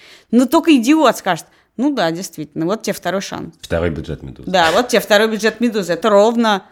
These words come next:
Speaker 1: про это. Зачем давать человеку, который только что пропил все деньги, и говорит: «Дайте мне второй шанс», то есть это был я, не я, и со мной что-то происходит, за что я не несу ответственность?
Speaker 2: Ну, потому что в этом ш-, втором шансе есть ещё такая логика глитча, какого-то сбоя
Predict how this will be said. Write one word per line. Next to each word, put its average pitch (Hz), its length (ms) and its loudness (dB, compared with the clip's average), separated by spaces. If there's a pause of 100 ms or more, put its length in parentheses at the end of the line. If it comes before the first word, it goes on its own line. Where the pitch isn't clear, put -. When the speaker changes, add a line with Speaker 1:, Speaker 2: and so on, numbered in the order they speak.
(120)
Speaker 1:
про 214 180 4
это. 170 360 2 (280)
Зачем 202 420 0
давать 190 260 0
человеку, 208 280 -6
который 165 200 -10
только 180 200 -8
что 170 160 -8
пропил 170 500 -4 (140)
все - 180 -12
деньги, 240 480 -2 (200)
и 214 100 -4
говорит: 202 340 2
«Дайте 214 240 4
мне 202 160 -2
второй 196 320 -2
шанс», 392 500 -2
то 208 60 -6
есть 214 140 -4
это 220 160 -2
был 208 240 -2
я, 214 200 0
не 202 140 0
я, 185 340 0 (280)
и - 60 -10
со 202 120 -2
мной 214 200 -2
что-то 185 260 -4
происходит, 175 560 -4
за 175 80 -2
что 180 160 -8
я 175 80 -2
не 170 100 -4
несу 170 220 -8
ответственность? 170 800 -8 (180)
Speaker 2:
Ну, 104 100 -2
потому 117 280 0
что 123 160 -8
в 123 40 0
этом 120 240 0
ш-, - 220 -12
втором 107 400 -4
шансе 202 320 -4
есть - 200 -8
ещё 123 140 -12
такая 107 220 -4
логика 120 400 -4
глитча, 101 640 -8 (140)
какого-то - 400 -12
сбоя 85 720 -6